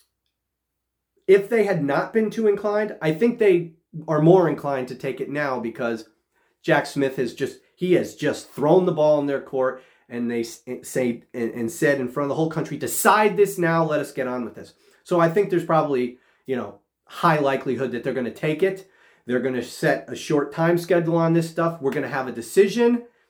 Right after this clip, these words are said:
and then it's gonna be full speed ahead. And the good thing is, I mean, we're all, I, I'm not gonna, I'm not gonna lie, I'm a little bit nervous about the outcome, but really, I'm very confident in the outcome.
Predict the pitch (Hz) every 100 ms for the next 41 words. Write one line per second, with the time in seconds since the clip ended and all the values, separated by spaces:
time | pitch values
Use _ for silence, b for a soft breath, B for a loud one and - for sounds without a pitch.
0 | _ b 147 156 170 170 165 160 151 151
1 | - 156 151 - 147 135 135 - B B
2 | 131 147 262 269 214 175 175 170 _ _
3 | _ _ _ _ _ 147 156 151 175 -
4 | - - _ - 123 151 135 139 185 226
5 | 247 240 220 160 147 208 262 254 196 147
6 | 143 - 131 117 - - - - - 240
7 | 370 269 160 127 127 123 - 135 139 131
8 | 131 143 131 120 127 123 120 - b b
9 | b 127 120 110 110 95 - 101 110 95
10 | 95 - 92